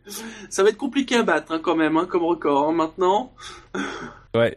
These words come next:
Speaker 2: ouais, ouais, ouais. Bah, surtout que après,
Speaker 1: C'est
Speaker 2: tu
Speaker 1: pas
Speaker 2: peux plus arriver en
Speaker 1: impossible, mais c'est compliqué. <laughs>
Speaker 2: Tu peux pas arriver en F un avant dix-huit ans maintenant, donc, euh, enfin, techniquement, faut des points sur ta, ta licence. Si on a vu ce que ça donnait chez Manor, hein, donc, euh,
Speaker 1: Oui.
Speaker 2: rien n'est, n'est, n'est,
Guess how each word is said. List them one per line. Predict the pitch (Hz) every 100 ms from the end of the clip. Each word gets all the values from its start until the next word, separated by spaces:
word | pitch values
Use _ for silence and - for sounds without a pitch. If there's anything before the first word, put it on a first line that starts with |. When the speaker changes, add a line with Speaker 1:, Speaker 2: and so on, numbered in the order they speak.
| -
Speaker 2:
ouais, | 113
ouais, | 113 110
ouais. | 110 107
Bah, | 117 113
surtout | 131 151
que | 143 131
après, | 113
Speaker 1:
C'est | - 226
Speaker 2:
tu |
Speaker 1:
pas | 285 320
Speaker 2:
peux |
plus | 370
arriver | 302 262
en | 277
Speaker 1:
impossible, | 359 - - 285
mais |
c'est | 311 311
compliqué. | 247 - 240 208 -
<laughs> | 147 170 - - -
Speaker 2:
Tu | 123
peux | - 151
pas | 165 139
arriver | 139 139
en | 135 131
F | -
un | 131
avant | 123
dix-huit | 120 120 113
ans | 170
maintenant, | 190 190 180
donc, | 135 -
euh, | - - - - 139 -
enfin, | 120 135
techniquement, | 135 139 127 147
faut | 143
des | 127
points | 123 127
sur | -
ta, | 123 113
ta | 117 113 123
licence. | 113 123 113 -
Si | -
on | 110
a | 107
vu | 110
ce | -
que | 117
ça | -
donnait | 107 107
chez | 104 104
Manor, | 104 104 95 90
hein, | 92
donc, | 95 -
euh, | 95 92 98 - - - -
Speaker 1:
Oui. | 180 202 202 - _ _ _
Speaker 2:
rien | 117 123 117
n'est, | 107 101 95 92 95
n'est, | 101 101
n'est, | 104 107